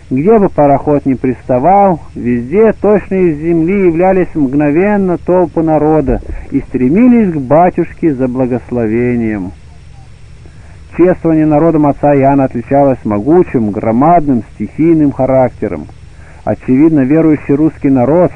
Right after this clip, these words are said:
смутно исповедовал здесь истину о всероссийском, даже более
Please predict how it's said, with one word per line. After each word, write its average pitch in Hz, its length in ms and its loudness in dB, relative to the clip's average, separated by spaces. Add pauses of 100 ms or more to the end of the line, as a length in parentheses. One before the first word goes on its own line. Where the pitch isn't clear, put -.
смутно 160 500 0
исповедовал 175 800 2
здесь 151 300 2
истину 156 540 -2
о 127 40 -2
всероссийском, 127 1000 -2 (160)
даже 123 280 -2
более 113 520 0